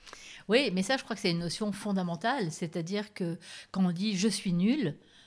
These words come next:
non, c'est « j'ai la pensée que je suis nul ». Et on a tous cette possibilité d'avoir un effaceur magique parce que s'envoyer des scuds comme ça tout le temps, ça abîme notre cerveau, ça abîme notre confiance en soi,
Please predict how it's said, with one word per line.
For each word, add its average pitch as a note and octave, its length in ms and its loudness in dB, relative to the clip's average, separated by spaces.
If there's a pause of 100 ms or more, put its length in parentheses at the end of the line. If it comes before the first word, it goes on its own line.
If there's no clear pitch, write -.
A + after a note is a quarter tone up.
(100)
non, G#3+ 260 4 (200)
c'est « - 180 2
j'ai G3+ 140 8
la A3 140 4
pensée G3+ 340 0
que G#3 60 -4
je G3+ 60 4
suis F#3 240 0
nul ». G#3+ 340 6 (360)
Et F#3 540 4
on G3+ 140 2
a G3+ 80 2
tous G3+ 340 0
cette G3+ 220 0
possibilité G3 680 0
d'avoir F#3+ 280 2
un F3 100 2
effaceur G3 400 0
magique F3+ 540 0
parce E3+ 180 -2
que G#3 240 0 (320)
s'envoyer A#3+ 420 2
des G3 120 2
scuds - 380 0
comme G3 140 0
ça G3 140 -4
tout G#3 160 -2
le G3 60 -2
temps, A#3 300 0 (300)
ça G3+ 520 2
abîme A3+ 340 2
notre A#3 180 -2
cerveau, F#3 500 -2
ça G#3 200 -2
abîme A3+ 240 0
notre B3+ 160 -2
confiance G3 360 -4
en G#3 60 -2
soi, G3 380 -4